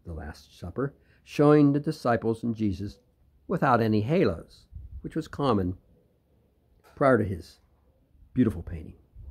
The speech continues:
It also depicts various expressions of bewilderment, and confusion when told by Jesus that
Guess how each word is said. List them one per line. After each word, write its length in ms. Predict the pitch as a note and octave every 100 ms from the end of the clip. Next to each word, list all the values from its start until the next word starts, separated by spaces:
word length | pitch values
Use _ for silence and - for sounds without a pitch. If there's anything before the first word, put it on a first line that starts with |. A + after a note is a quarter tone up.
| - - _ - - _ _ _ _ _ _ _ _ _ _ _ -
It 120 | C#3
also 520 | B3+ C#4+ - A2 F2+ - _ _
depicts 680 | G#2+ - - - - - _ _ _ _ _
various 480 | - B2+ C#3 C#3 C#3
expressions 960 | B2+ - - C#3 B2 F2+ D#2+ - - _ _ -
of 300 | G2+ F2+ - -
bewilderment, 680 | F2+ G#2+ A#2+ B2 A2+ A2+ - _ _ _ _ _ _ _ -
and 180 | A2 A2
confusion 800 | G#2+ - - A#3+ F3 G2 E2+ - _ _ _ _ _ _ _ _ _
when 320 | G3 E3 D#3+ - _ _ _
told 440 | - G3 A#2 A#2+ - _ _ _ _ _ _ _ _ _ -
by 160 | C3
Jesus 500 | D#3 F2 D#2 - - _ _ _ _ _ _ _ _ _ _ _ _ _ _
that 340 | C3 A#2+ -